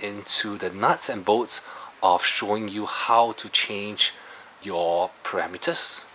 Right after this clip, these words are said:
Okay, so we have the front two buttons here on the side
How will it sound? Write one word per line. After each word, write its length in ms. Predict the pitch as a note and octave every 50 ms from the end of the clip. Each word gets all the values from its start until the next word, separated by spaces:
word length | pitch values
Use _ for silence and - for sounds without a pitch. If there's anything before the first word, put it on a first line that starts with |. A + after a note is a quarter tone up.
| - - - - - - - - - - -
Okay, 320 | - - - - D#3+ F#3+ F#3 -
so 320 | - - - - A2+ G2+ G2
we 220 | F2+ F#2 G#2 G2+
have 300 | F2 F#2+ C3 C#3 C3+ - -
the 140 | - - - - - - - - - -
front 480 | - - - - - D#3 F3 F3+ E3 - -
two 140 | - - G3
buttons 440 | C#3+ A#2+ - - - A#2 A#2 A2+ -
here 220 | - A2+ A2 D3 F3
on 80 | - A#2
the 60 | G#2
side 320 | - - - A#2+ A#2 -